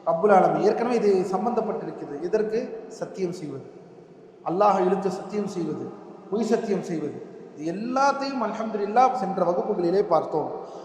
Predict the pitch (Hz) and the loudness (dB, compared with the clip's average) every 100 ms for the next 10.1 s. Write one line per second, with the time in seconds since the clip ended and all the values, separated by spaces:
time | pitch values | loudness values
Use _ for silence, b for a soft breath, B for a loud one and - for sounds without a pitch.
0 | B B 180 180 214 240 214 220 196 185 | B B 2 6 8 8 10 10 8 4
1 | 202 202 180 190 226 - - 185 247 254 | 6 6 6 4 4 2 4 8 8 6
2 | 233 208 190 180 202 226 233 214 196 170 | 2 2 2 4 6 6 4 2 4 4
3 | 175 - 196 180 170 180 175 180 170 170 | 0 2 6 6 6 4 4 4 2 0
4 | 156 156 151 151 143 147 127 - B B | 0 0 -2 -4 -4 -8 -12 -14 B B
5 | 208 233 277 285 262 226 262 262 262 - | 0 6 6 4 0 4 6 6 2 2
6 | 180 180 175 202 180 160 180 202 196 196 | 2 2 2 2 2 4 6 8 6 6
7 | 196 - 175 147 - - - - - - | 2 0 -2 -4 -8 -12 -12 -14 -14 -14
8 | - - - - 180 185 - 240 220 196 | -16 -16 -16 -8 -4 -4 -2 4 8 8
9 | 185 220 208 208 175 165 - - 160 208 | 6 2 0 0 0 0 -2 0 0 0
10 | 233 | -2